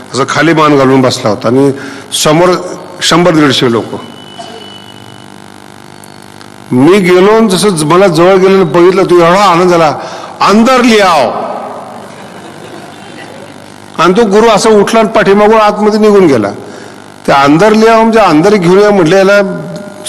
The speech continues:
सगळे लोक माझ्या पाया पडायला लागले. तो म्हटला, "अंदर ले आओ," आणि तो अंदर गेला निघून. सगळे माझ्या पाया पडायला लागले. मी म्हटलं, "काय प्रकार काय झाला? माझी ओळख नाही, काही नाही."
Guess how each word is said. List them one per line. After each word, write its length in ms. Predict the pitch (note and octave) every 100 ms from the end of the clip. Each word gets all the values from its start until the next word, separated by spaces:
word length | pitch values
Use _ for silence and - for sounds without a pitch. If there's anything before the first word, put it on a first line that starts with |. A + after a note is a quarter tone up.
| -
सगळे 320 | F#3+ F3 C4
लोक 220 | B3+ A3 G#3
माझ्या 240 | G3 F3+
पाया 220 | E3+ D3+
पडायला 320 | C3 B2+ A2+
लागले. 180 | G#2 G2+ G2+ - - - - - G1+ G1+ G1+ - - - - - -
तो 220 | - G3
म्हटला, 320 | G3+ F3 F#3+
"अंदर 300 | F3+ F3+ F#3+
ले 160 | G3+ G#3
आओ," 60 |
आणि 100 | G3+ G3
तो 40 |
अंदर 320 | G3+ G3 G3+
गेला 200 | F#3+ E3
निघून. 340 | C#3 B2 G#2+ G#2 - - - - - - - - - - -
सगळे 320 | - D#3+ A3
माझ्या 300 | G#3 G#3 G3+
पाया 280 | F3 F3+ F3
पडायला 240 | E3+ C#3+
लागले. 240 | C#3 C#3
मी 180 | D#3+ F3+
म्हटलं, 180 | G3 G3+
"काय 200 | F#3+ B3
प्रकार 360 | - F#3+ C4 C4+
काय 140 | C#4
झाला? 160 | B3 G3
माझी 160 | G3
ओळख 380 | F#3+ D#3+ F3 E3+
नाही, 180 | F3+ F3+
काही 280 | - D3+ D3+
नाही." 260 | D3 D3